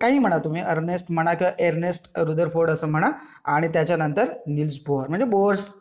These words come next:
अ, theory पण आपण बघितलंय. मला वाटतं, अ, जेव्हा जेव्हा आपण सायन्सचा व्यवस्थित अभ्यास केला असेल तर तिथं, तिथं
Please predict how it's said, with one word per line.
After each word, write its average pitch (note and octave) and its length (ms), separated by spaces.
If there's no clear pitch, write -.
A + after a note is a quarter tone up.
अ, E3+ 180
theory E3+ 340
पण F3 120
आपण A#3+ 260
बघितलंय. G#3+ 380
मला E3+ 260
वाटतं, F3+ 360
अ, F3 400
जेव्हा F3+ 300
जेव्हा G3 220
आपण G3+ 180
सायन्सचा F#3 800
व्यवस्थित F3 540
अभ्यास F#3 400
केला F3+ 200
असेल F3 260
तर F#3+ 80
तिथं, F#3+ 240
तिथं G#3 260